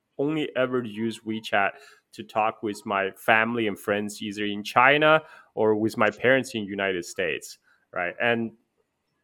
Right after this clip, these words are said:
and why, so wh-, I, I, I, you know, I don't even understand what is the point of banning WeChat in U-, U S because it, it's such a, it's,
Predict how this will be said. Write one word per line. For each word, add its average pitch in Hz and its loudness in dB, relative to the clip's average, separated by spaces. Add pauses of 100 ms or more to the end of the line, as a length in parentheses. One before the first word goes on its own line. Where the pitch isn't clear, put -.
(520)
and 143 2
why, 160 12
so 185 8
wh-, 156 4
I, 170 12
I, 165 8 (920)
I, 165 6 (160)
you 170 0
know, 165 10
I 175 10 (600)
don't 202 10
even 202 4
understand 139 2 (460)
what 139 4
is 151 2
the 131 2
point 175 2 (120)
of 110 -4
banning 117 2
WeChat 104 0 (100)
in 104 -8
U-, 98 -8
U 101 0
S 95 2
because 98 -6 (380)
it, 131 -2
it's 135 -4
such 202 2
a, 123 8 (180)
it's, - -6